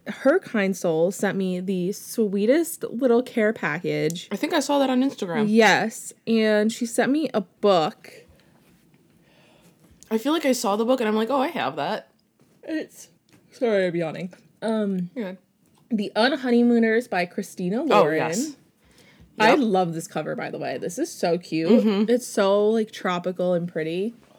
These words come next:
Speaker 1: I love a good yellow book.
Speaker 2: I know. There aren't enough yellow books in this world.
Speaker 1: There aren't. Um, but I will read that. Ooh, eventually. Um,
Speaker 2: <laughs> Eventually. It'll
Speaker 1: it's on
Speaker 2: get
Speaker 1: my
Speaker 2: there.
Speaker 1: list. It's on my list.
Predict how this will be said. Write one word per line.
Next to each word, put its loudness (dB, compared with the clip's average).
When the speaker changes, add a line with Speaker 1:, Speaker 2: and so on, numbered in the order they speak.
Speaker 1:
I -2
love -2
a 0
good 0
yellow 0
book. -6
Speaker 2:
I 2
know. -2
There 0
aren't 2
enough 0
yellow 0
books -6
in -6
this -10
world. -6
Speaker 1:
There 0
aren't. -8
Um, -6
but 2
I 6
will 6
read 0
that. 0
Ooh, 2
eventually. 0
Um, 0
Speaker 2:
<laughs> -2
Eventually. -4
It'll 0
Speaker 1:
it's 6
on 10
Speaker 2:
get -
Speaker 1:
my 6
Speaker 2:
there. 4
Speaker 1:
list. -4
It's 4
on 8
my 8
list. 0